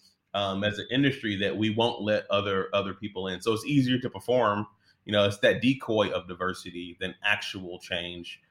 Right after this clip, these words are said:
because actual change is hard. It's messy. It's ugly. You've gotta face your own demons, the things that you're doing wrong. You gotta lead your team in a vulnerable place. And honestly, if you're, honestly, if you're white,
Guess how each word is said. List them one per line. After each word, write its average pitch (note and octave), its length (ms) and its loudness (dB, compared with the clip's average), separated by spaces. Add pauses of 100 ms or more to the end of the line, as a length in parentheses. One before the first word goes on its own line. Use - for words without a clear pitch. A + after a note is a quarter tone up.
because A#2 260 4
actual C3 340 8
change E3 260 6
is A2 80 -2
hard. A#2 360 8 (460)
It's G#2+ 160 -10
messy. C#3 600 -4 (180)
It's - 220 -10
ugly. D3 540 0 (260)
You've A#2 160 -6
gotta A2 300 6
face C#3 340 0
your B2 120 6
own C#3 220 6
demons, D#3 480 2
the A2+ 120 0
things C3 280 0
that A#2+ 80 -2
you're C3+ 160 2
doing D3+ 300 2
wrong. D#3 400 0 (220)
You B2 80 -6
gotta D3 160 8
lead C#3+ 240 2
your C3 100 2
team D3 520 -2
in A#2+ 140 0
a A2 80 2
vulnerable B2 460 2
place. D3+ 540 -2 (260)
And A2+ 320 2
honestly, A3 580 2 (480)
if A#2+ 140 -2
you're, A#3 340 4
honestly, G#3 320 4
if G#3+ 80 -4
you're A#3 160 4
white, B2 480 2